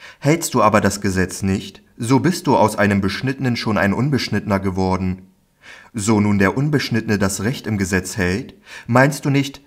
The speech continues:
dass da der Unbeschnittene werde für einen Beschnittenen gerechnet? Und wird also der von Natur Unbeschnittene ist und das Gesetz vollbringt dich richten,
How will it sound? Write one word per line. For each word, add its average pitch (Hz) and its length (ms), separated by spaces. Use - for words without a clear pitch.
dass 135 260
da 131 120
der 127 160
Unbeschnittene 123 720
werde 98 260
für 101 180
einen 98 220
Beschnittenen 95 560
gerechnet? 135 600
Und 131 300
wird 170 260
also 107 220
der 101 180
von 101 180
Natur 95 400
Unbeschnittene 107 680
ist 98 300
und 104 180
das 98 160
Gesetz 92 320
vollbringt 95 500
dich - 180
richten, 104 500